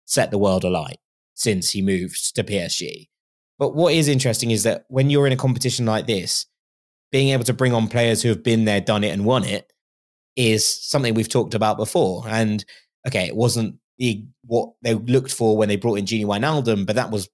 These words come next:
the idea around it. Asensio has been around squads with winning mentalities. He understands it. And we've talked about it with Arsenal, right? Bringing in Zinchenko, bringing in Gabby Jesus. Kind of doesn't matter if they're playing or not. Having them in the dressing room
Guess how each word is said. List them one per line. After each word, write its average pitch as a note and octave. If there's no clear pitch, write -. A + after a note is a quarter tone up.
the A2+
idea G#2
around E2+
it. -
Asensio C3
has G#2
been B2+
around A2
squads A2
with G#2
winning A2
mentalities. G2+
He G#2
understands G2
it. -
And G2+
we've B2+
talked D#3+
about C3+
it F2
with G#2+
Arsenal, A2+
right? F2
Bringing G#2
in G2
Zinchenko, F#2+
bringing G2+
in F#2+
Gabby G2
Jesus. F#2
Kind D3
of C3+
doesn't C3
matter B2+
if -
they're -
playing G#2+
or F#2+
not. F#2
Having B2+
them A#2+
in A2
the A2
dressing B2
room F#2+